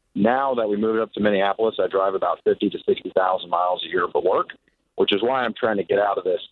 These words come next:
asap while I have the deal from that dealership, like, that offer. And then I have about seven thousand cash. I should be getting, you know,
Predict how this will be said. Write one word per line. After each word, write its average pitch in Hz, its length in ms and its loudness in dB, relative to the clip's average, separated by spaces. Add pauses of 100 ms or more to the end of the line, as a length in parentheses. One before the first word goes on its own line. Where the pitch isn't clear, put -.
asap 98 580 2
while 98 180 2
I 92 120 0
have 92 260 -2
the - 60 -6
deal 95 300 2
from 98 140 0
that 85 180 0
dealership, 104 500 0
like, 87 180 -4
that 90 120 2
offer. 104 460 0 (560)
And 101 180 2
then 101 260 -2
I 110 140 -2
have 147 100 0
about 123 300 -2
seven 113 220 2
thousand 107 440 0
cash. 92 280 2 (100)
I 92 100 -2
should 110 200 -2
be 98 80 0
getting, 101 220 0 (560)
you 113 100 4
know, 90 220 0